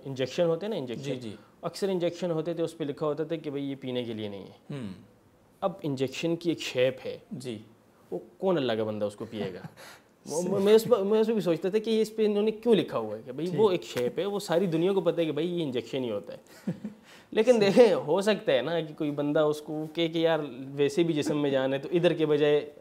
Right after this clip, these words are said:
Speaker 1: میں
Speaker 2: سرنج
Speaker 1: ادھر سے
Speaker 2: نہیں مل
Speaker 1: ابھی
Speaker 2: رہی۔
Speaker 1: سرنج نہیں مل رہی تو میں اس کو پی-،
Speaker 2: ٹھیک ہے۔
Speaker 1: اور وہ کوئی نقصان کر بیٹھتا ہے۔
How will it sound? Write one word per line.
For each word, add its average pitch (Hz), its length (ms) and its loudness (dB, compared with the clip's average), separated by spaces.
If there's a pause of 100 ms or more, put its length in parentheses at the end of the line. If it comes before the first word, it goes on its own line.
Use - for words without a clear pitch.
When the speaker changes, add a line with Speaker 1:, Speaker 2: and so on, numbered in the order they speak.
(220)
Speaker 1:
میں 165 60 -8
Speaker 2:
سرنج 165 180 4
Speaker 1:
ادھر 185 120 8
سے 190 40 4
Speaker 2:
نہیں 185 140 6
مل 175 60 6
Speaker 1:
ابھی 175 140 8
Speaker 2:
رہی۔ 160 80 4
Speaker 1:
سرنج 175 240 6
نہیں 165 180 2
مل 165 140 0
رہی 170 140 0
تو 170 100 -2
میں 165 100 0
اس 165 60 -4
کو 170 80 -10
پی-، 160 460 -10
Speaker 2:
ٹھیک 170 320 2
ہے۔ 127 40 0
Speaker 1:
اور 196 140 4
وہ 202 100 4
کوئی 196 140 2
نقصان 170 380 2
کر 151 140 2
بیٹھتا 131 320 4
ہے۔ 120 100 0